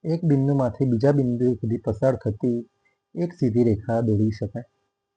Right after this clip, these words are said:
એક ટપકો અહીંયા દોરો તમે, એક ડોટ અહીંયા દોરો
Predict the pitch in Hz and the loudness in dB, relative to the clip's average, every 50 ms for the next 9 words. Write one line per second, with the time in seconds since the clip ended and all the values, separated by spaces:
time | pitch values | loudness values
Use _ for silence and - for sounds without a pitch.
0 | _ _ _ _ _ _ _ _ _ _ _ _ _ _ _ _ _ _ - 147 | _ _ _ _ _ _ _ _ _ _ _ _ _ _ _ _ _ _ -10 -10
1 | - - - 113 107 - - 131 120 117 120 131 131 131 127 123 120 117 - 120 | -8 -6 -6 -6 -4 -2 -2 0 0 2 0 0 2 2 0 0 0 -2 -4 -6
2 | 117 120 113 107 _ _ _ _ _ _ _ _ _ _ _ _ _ _ _ _ | -8 -8 -10 -12 _ _ _ _ _ _ _ _ _ _ _ _ _ _ _ _
3 | _ _ _ _ _ _ _ _ _ _ _ 403 403 403 403 403 403 403 _ _ | _ _ _ _ _ _ _ _ _ _ _ _ _ _ _ _ _ _ _ _
4 | _ _ _ _ _ _ _ _ _ _ _ _ _ _ - 143 127 - 127 117 | _ _ _ _ _ _ _ _ _ _ _ _ _ _ -8 -6 -6 -2 -2 0
5 | 113 110 113 113 117 120 131 135 131 131 127 131 | 0 0 0 -2 -2 0 -2 -2 -2 -2 -4 -4